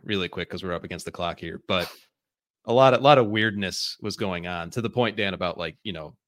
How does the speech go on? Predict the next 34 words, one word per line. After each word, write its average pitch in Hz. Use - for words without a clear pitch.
people 113
taking 90
things 85
too 85
seriously, 85
and 85
men's 87
golf 82
is 85
just 85
not 82
any 85
damn 85
fun 85
to 85
watch 85
anymore. 82
Really 92
quick, 92
this 92
is 90
a 87
deleted 85
tweet 87
from 87
Phil 87
Mickelson 87
in 82
response 95
to 85
a 82
suggestion 85
that, 73
uh, 76